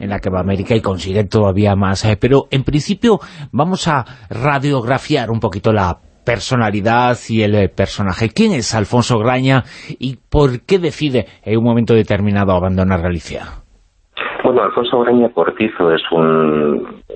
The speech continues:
Speaker 2: gallego nacido en la Sierra del Suiro, en la comarca o en el concejo de, de Avión,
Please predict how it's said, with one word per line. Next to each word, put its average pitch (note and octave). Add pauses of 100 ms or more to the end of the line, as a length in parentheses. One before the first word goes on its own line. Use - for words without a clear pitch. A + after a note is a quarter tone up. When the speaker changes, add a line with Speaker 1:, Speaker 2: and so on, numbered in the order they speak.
Speaker 2:
gallego E2
nacido D#2+
en D#2
la D2
Sierra E2
del D2+
Suiro, F2+
en D2
la D2+ (160)
comarca D#2
o D#2
en D#2
el D2
concejo D#2
de, D2
de -
Avión, F#2+